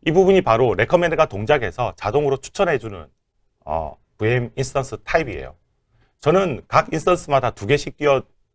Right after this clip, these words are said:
어, 떠 있는데 그 이유는 하나는 이 인스턴스를 삭제했을 경우 당신이 얻어갈 수 있는 이익과 하나는 인스턴스 타입을 변경했을 때 얻어갈 수 있는 월별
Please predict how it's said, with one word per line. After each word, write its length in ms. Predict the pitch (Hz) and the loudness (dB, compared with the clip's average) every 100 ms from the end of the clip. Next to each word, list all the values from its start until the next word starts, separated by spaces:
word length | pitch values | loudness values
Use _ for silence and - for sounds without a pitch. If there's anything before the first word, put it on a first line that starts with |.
| _ - | _ -12
어, 160 | 98 - | -12 -2
떠 240 | 139 147 | 4 4
있는데 480 | 135 87 78 69 107 - | 4 -2 -12 -10 -10 -6
그 100 | 139 | -4
이유는 380 | 95 107 147 - _ _ _ | -4 -6 -8 -10 _ _ _
하나는 640 | - 170 170 170 156 90 _ _ - | 2 4 4 2 -4 -8 _ _ -4
이 180 | 170 | -2
인스턴스를 640 | 160 151 165 165 - 139 170 | 0 0 -2 -2 0 2 2
삭제했을 540 | - 202 208 190 170 | 0 2 2 4 0
경우 280 | - 113 110 | 0 -2 -2
당신이 500 | - 90 - 127 123 - _ - | -8 -12 -6 -4 -4 -6 _ 0
얻어갈 320 | 117 156 156 | 2 6 4
수 140 | - | 4
있는 180 | 120 90 | -8 -8
이익과 460 | 85 - - 101 71 _ _ _ | -14 -14 -6 -6 -8 _ _ _
하나는 420 | 127 139 143 156 - - | -2 0 0 -6 -10 -8
인스턴스 580 | 139 - 143 - 127 127 _ _ - | -6 -4 -4 -2 -2 -2 _ _ -2
타입을 520 | 156 143 127 156 147 _ | 2 4 2 -2 -4 _
변경했을 520 | 104 107 147 165 120 | -6 0 0 -2 -6
때 180 | - 98 | -6 -6
얻어갈 360 | 76 117 117 | -4 -4 -4
수 140 | 120 104 | -6 -10
있는 300 | 92 113 156 _ - | -10 -8 -8 _ -4
월별 460 | 101 117 104 123 | -2 -2 -2 -4